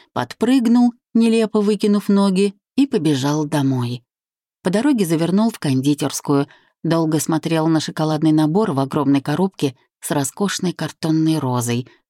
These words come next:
потом заплатил в кассу сорок четыре копейки и купил четыре маленькие золотые медальки с выпуклой надписью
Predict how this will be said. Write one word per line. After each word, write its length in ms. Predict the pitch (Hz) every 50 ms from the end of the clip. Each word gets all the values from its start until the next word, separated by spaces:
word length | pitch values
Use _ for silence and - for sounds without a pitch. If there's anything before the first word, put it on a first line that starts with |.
| _ _ _ _ -
потом 240 | 143 - 147 139 131
заплатил 480 | 139 127 - 143 135 123 - 143 135
в 80 | 120 -
кассу 300 | - 139 127 - - 143
сорок 440 | - - - 147 135 127 123 - -
четыре 380 | - - 131 - 135 127 127
копейки 640 | - 143 135 - 226 240 254 240 - - 226 226 _ _ _ -
и 100 | 294 294
купил 440 | - 220 202 - - 269 285 277
четыре 440 | 262 - - 151 123 156 151 147 147
маленькие 560 | 156 156 151 143 147 147 143 - 151 147 143
золотые 420 | 143 147 147 147 147 - 165 160 175
медальки 540 | 185 196 196 220 233 233 214 - 147 131 131
с 120 | - -
выпуклой 600 | 180 190 233 240 - - 190 - 175 170 165 151
надписью 760 | 151 175 190 190 _ - 190 165 - - 175 170 180 180 -